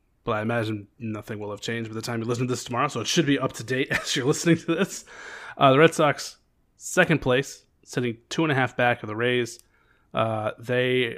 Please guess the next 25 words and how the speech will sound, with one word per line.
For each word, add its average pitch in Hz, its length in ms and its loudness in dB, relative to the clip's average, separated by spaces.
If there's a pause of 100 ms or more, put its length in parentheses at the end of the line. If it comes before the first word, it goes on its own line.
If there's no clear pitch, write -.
are, 113 600 0 (1120)
uh, 104 200 -2
real 131 460 0
quick 135 440 -6 (160)
math, 131 680 -2
wh-, 131 160 -4
uh, 127 100 -2
five 131 500 0
and 143 160 0
a 143 320 -2 (260)
half? 147 360 0 (1000)
Two, - 260 -6
yeah, 117 200 2
five 165 240 6
and 151 80 4
a - 20 0
half 135 220 2
ahead 127 220 2
of 120 260 0
the 117 60 -14
Blue 123 180 2
Jays, 107 440 -6 (680)
uh, 113 380 0
and 113 460 -4 (1040)
six - 540 -4